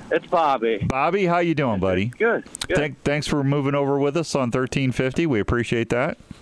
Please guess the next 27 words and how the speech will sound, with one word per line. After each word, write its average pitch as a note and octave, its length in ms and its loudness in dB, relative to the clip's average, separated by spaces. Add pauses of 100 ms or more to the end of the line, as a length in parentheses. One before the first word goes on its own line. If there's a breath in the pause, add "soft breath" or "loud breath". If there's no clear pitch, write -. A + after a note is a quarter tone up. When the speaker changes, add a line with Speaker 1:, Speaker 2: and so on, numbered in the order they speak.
Speaker 1:
You E4+ 100 -4
bet. F#3+ 240 0 (480 loud breath)
Speaker 2:
Bobby, G3 380 2
are D3+ 160 4
you D3+ 160 2
a C#3+ 60 0
bow D3+ 220 0
hunter E3+ 220 2
by D#3+ 140 0
chance? F3 460 -2 (160)
Speaker 1:
I D#3 160 0
am. G3 320 0 (100)
Speaker 2:
All G#2+ 140 2
right. A#2 260 2
Wait, G#2+ 240 0
can A#2 140 0
I A#2 80 2
interest B2+ 340 -2
you C3 140 2
in A#2+ 80 2
a G#2+ 100 2
Pine B2 280 0
Ridge B2 220 0
Archery B2+ 360 0
Products B2 400 -2
quick C#3+ 200 -2
stand? D#3+ 440 -2